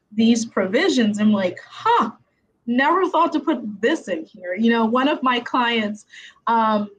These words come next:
she contacted me. She said, "Hey, Marie, I wanna create an estate plan." I said, "Okay, you know, no problem. Here's the fee, here's the information."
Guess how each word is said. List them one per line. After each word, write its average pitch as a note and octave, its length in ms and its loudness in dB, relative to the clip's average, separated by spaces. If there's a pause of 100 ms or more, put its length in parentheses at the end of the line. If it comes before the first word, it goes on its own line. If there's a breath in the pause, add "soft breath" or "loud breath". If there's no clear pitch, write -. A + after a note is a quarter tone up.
(140)
she - 200 -4
contacted B3 600 -2
me. A3+ 140 -2
She A#3+ 100 -8
said, D4+ 160 -4
"Hey, F#4+ 160 -6
Marie, E4 340 -2
I C#4+ 60 0
wanna C4+ 260 2
create B3+ 320 -2
an A#3 140 -2
estate G#4 420 -4
plan." A3 220 -4
I B3 60 -2
said, C#4+ 180 -4
"Okay, F#4+ 440 -4
you D#4+ 100 -2
know, D4 120 0
no C4 200 -2
problem. G#3 500 -2
Here's G#3 240 -6
the - 80 -20
fee, C#4+ 260 -2
here's G#3 200 -2
the G3 60 -8
information." B3+ 760 -4